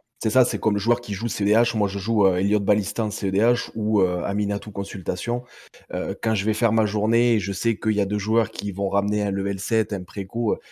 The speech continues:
je vais pas ramener mon C D H sans rien dire à personne pour les éclater tour deux. Il y a aucun, aucun intérêt. Mais après, c'est là où tu vois l'humain aussi. Le côté humain des gens. Et, euh, et après, il y en a, c'est la compétition. Ils sont là pour gagner et ils s'en foutent d'arriver avec leur deck neuf sur des tables de six, quoi.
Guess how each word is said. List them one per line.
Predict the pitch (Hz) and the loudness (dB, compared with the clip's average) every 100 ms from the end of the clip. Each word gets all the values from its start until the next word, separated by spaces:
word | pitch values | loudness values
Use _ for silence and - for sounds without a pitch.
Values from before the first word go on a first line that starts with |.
| _ - | _ -10
je | 90 92 | -6 -4
vais | |
pas | 92 107 | 0 0
ramener | 101 104 104 | 0 0 -2
mon | 101 | -4
C | - 98 | -4 0
D | 107 | 2
H | 110 | 2
sans | - 107 | 0 -2
rien | 104 104 | 0 0
dire | 101 | -2
à | 98 | -2
personne | 101 92 113 120 117 | -4 -6 -4 -2 -4
pour | - 98 | -6 -6
les | 101 98 | -4 -4
éclater | 98 101 - 110 | -2 -2 0 -2
tour | - 98 98 | -2 -10 -4
deux. | 113 120 _ - _ - | -4 -4 _ -20 _ -10
Il | 90 | -8
y | |
a | 82 - | -6 -2
aucun, | 117 - 117 113 - | -2 0 -2 -2 -2
aucun | 117 - 113 | -6 -2 -4
intérêt. | 107 117 120 123 | -2 -2 -2 0
Mais | 113 | 4
après, | 113 - 156 | 4 4 0
c'est | - 123 | 2 0
là | |
où | 131 | 0
tu | 127 117 | -2 -4
vois | 120 120 | 0 2
l'humain | 120 - 120 139 131 127 - - | 2 0 0 2 2 0 -4 -8
aussi. | 110 - 98 _ _ _ - | -8 -8 -12 _ _ _ -10
Le | 98 | -4
côté | 110 107 | -4 0
humain | 110 113 117 | 0 2 2
des | 110 104 | 2 2
gens. | 120 127 135 120 | 4 4 2 0
Et, | 104 101 | 0 2
euh, | 95 87 71 - - - | 2 0 -8 -16 -18 -14
et | |
après, | 87 - 110 | -12 -6 -4
il | |
y | 101 | -2
en | |
a, | 107 | -4
c'est | - 101 | -4 -4
la | 92 | -6
compétition. | 95 95 90 90 123 | -10 -12 -12 -8 -6
Ils | |
sont | 120 110 | -6 -4
là | 95 | -6
pour | 95 98 | -4 -2
gagner | 98 95 107 127 110 | 0 0 -2 -2 -2
et | 95 | -2
ils | 92 | -6
s'en | 92 92 92 | -8 -12 -14
foutent | - 113 107 | -12 -10 -6
d'arriver | 98 95 98 101 | -4 -4 -4 -4
avec | 101 | -2
leur | 95 90 | -4 -6
deck | 87 - | -12 -10
neuf | 110 113 | -8 -8
sur | - 101 | -8 -12
des | 95 | -6
tables | 104 90 | -6 -6
de | 95 | -8
six, | - - | -12 -14
quoi. | 98 | -18